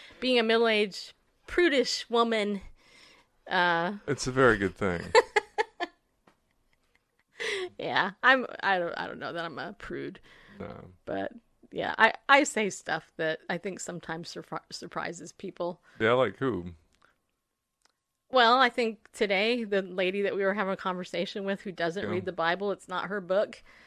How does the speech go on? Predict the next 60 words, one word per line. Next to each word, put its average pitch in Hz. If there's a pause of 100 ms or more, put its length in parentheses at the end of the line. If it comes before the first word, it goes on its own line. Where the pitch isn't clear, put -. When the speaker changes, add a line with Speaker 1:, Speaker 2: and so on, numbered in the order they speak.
(260)
Speaker 2:
All -
Speaker 1:
Um, 165
Speaker 2:
right. 190
Speaker 1:
there's 196 (200)
just -
some, 214
a 202
couple 190
of 202
things 180
Speaker 2:
Uh. 185
Speaker 1:
I 180
said 185
in 190
that 165
conversation 254
that 220
I 214
think, 240
you 233
know. 220 (340)
Oh, 285
and 285
I 294
will 392
get 311
back 269
to -
my 233
point. 214 (800)
Talking 330
to -
Speaker 2:
What -
Speaker 1:
this 240
Speaker 2:
point? 185
Speaker 1:
guy, 196
his 233
name's 285
Greg. 196
He's 233
gonna 262
be 226
on 196
our 196
show. 165 (260)
But 262
talking 370
to 320
Greg, 208
he, 285
he 294
made 240
some 202
interesting 202 (140)
theological 185
comments 156
that 165
I 196
was 196
like, 156